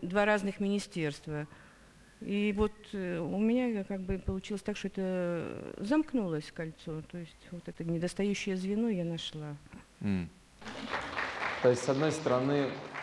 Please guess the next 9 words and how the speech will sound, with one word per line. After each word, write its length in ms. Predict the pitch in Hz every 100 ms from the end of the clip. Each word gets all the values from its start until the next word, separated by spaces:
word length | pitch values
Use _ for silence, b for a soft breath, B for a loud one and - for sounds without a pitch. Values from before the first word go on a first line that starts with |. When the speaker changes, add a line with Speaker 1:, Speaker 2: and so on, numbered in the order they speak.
| - 123
Speaker 2:
должно 500 | 120 123 123 139 139 123
быть 180 | 117
это 140 | 127 -
правильное 500 | 127 127 123 117 117
эмоциональное 800 | 117 117 120 117 170 214 175 135
отношение, 580 | 95 110 - 117 107 95
вот 100 | 95
это 120 | 95
принятие, 680 | 98 104 110 101 - 87